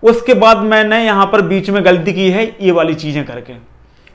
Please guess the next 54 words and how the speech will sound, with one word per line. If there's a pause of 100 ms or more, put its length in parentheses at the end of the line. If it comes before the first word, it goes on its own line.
(120)
और
यही
गलती
आप
भी
करते
हो
कि
किसी
दूसरे
का
देख
लिया (340)
कि
नहीं,
उसके
पर
तो
अच्छे
लाइक
आ
रहे
हैं,
तो
वही
हम
डालते
हैं। (240)
फिर
जब
आपके
पर
नहीं
आते
हैं,
तो
आप
सोचते
हो,
"यार,
कि
हमारे
पर
क्यों
नहीं
आते
हैं?
उसके
पर
तो
ज्यादा
लाइक
आते
हैं।"